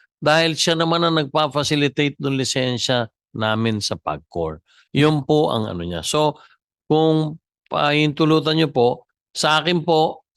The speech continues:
sa tanong ni Senator Binay, hindi na po nakipag-ugnayan si Attorney Harry Roque. Um,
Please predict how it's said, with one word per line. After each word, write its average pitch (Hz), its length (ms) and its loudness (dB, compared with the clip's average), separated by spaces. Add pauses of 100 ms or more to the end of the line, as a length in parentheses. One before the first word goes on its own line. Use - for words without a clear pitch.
(120)
sa 113 400 0
tanong 139 400 0
ni 139 80 4
Senator 139 720 0
Binay, 131 640 0
hindi 123 320 0
na 131 160 0
po 139 240 0
nakipag-ugnayan 120 1040 -2
si 120 400 2 (480)
Attorney 131 480 0
Harry 127 320 0
Roque. 104 560 -2 (480)
Um, 131 320 0